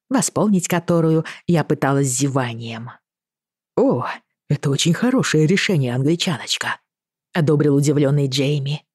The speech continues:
Отдавая такое приказание, я руководствовалась больше интуицией, нежели здравым смыслом. Думать в моем состоянии было затруднительно.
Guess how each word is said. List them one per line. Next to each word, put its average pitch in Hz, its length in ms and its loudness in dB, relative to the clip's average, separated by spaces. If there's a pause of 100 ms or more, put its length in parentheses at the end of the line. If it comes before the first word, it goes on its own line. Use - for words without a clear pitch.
(580)
Отдавая 151 460 2
такое 143 340 0
приказание, 147 800 0 (240)
я 240 160 2
руководствовалась 196 720 0
больше 165 320 2
интуицией, 147 840 0 (100)
нежели 143 360 2
здравым 139 420 0
смыслом. 139 680 -4 (480)
Думать 254 400 2
в - 20 4
моем 214 240 4
состоянии 170 680 2
было 160 220 4
затруднительно. 143 960 0